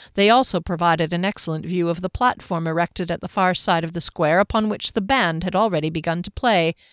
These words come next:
On the second of these levels, Fennel scouted out a table with three chairs and darted ahead to snag it just before a halfling and her family. Fennel stuck his tongue out playfully at them, but then assisted them in securing a table by asking two couples if they might share.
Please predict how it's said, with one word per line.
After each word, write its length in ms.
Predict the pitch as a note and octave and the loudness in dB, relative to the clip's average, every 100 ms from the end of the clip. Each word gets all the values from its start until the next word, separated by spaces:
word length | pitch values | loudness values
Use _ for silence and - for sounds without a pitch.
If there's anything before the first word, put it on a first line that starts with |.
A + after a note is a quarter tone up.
| _ _ - - | _ _ -20 -2
On 140 | A#3 | 2
the 80 | A#3+ | 4
second 440 | - - D#4 G3+ F3+ | 2 2 0 0 -2
of 120 | E3+ | -2
these 260 | E3+ E3 | -2 -4
levels, 460 | E3 E3+ D#3+ E3 F3 | -2 -2 0 -2 -2
Fennel 320 | - A#3 F#3 | 0 2 2
scouted 440 | E3 - D#3 D#3+ D3+ | 0 2 0 0 -2
out 160 | E3 | -4
a 60 | D#3 | -4
table 360 | - G#3+ F3 | -2 -2 0
with 140 | D#3+ E3 | -4 -6
three 240 | - A#3+ | -4 -4
chairs 440 | D4 F3 C#3+ D3+ - - | -2 0 0 0 -2 -2
and 160 | A3 G#3+ | -2 4
darted 360 | A#3 D4+ E4 | 4 4 2
ahead 280 | G3 D3+ E3+ | -2 -4 -4
to 80 | F3 | 0
snag 400 | - - A3+ G3 | 0 2 2 0
it 140 | D#3+ - - | -4 -4 0
just 240 | C#4 - | 0 0
before 360 | G3 - F3 E3+ | -6 -4 -2 -2
a 60 | |
halfling 480 | E3+ G3+ G3+ E3 D#3+ | 0 -2 -2 -8 -8
and 100 | D#3+ | -6
her 100 | E3 | -6
family. 560 | - G3 F#3+ E3+ E3 E3 _ _ _ _ - - - | -2 -2 -2 -2 -4 -8 _ _ _ _ -20 -20 -20
Fennel 400 | - - F4 C#4+ | -4 0 2 4
stuck 280 | - B3 - | 2 2 0
his 140 | A#3 | -2
tongue 260 | - B3 F#3+ | 0 0 2
out 200 | F3+ - | 0 -2
playfully 500 | - F#3+ - F3+ F3 | -2 0 0 -2 0
at 180 | E3+ - | 0 0
them, 160 | E3 E3+ | -4 -2
but 160 | A3+ | 0
then 160 | C#4+ D#4 | 2 2
assisted 480 | D#4+ E4+ - - E3 | 2 0 -2 -4 -4
them 160 | D#3 | -4
in 100 | D#3 | -2
securing 480 | F3 F#3+ - G3+ E3 | -2 -2 -2 -2 -2
a 60 | E3+ | -2
table 320 | G#3 F3+ D#3 | -2 -2 0
by 160 | G#3 | 2
asking 420 | G#3+ A3 - F#3+ G3 | 4 2 0 -4 -4
two 200 | - F4 | 0 0
couples 440 | - B3 D3 D3+ | 0 0 0 -2
if 100 | F3+ | -2
they 160 | - G3+ | 0 0
might 220 | E3+ D#3+ | -2 -4
share. 440 | - G#3+ G3 E3 | -2 0 0 -2